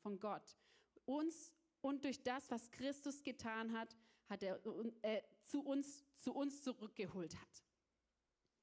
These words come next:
Soweit mal bis Vers achtzehn.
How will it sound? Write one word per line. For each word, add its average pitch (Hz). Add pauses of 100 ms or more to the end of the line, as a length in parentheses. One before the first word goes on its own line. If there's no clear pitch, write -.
(2500)
Soweit 196
mal 190
bis 190
Vers 185
achtzehn. -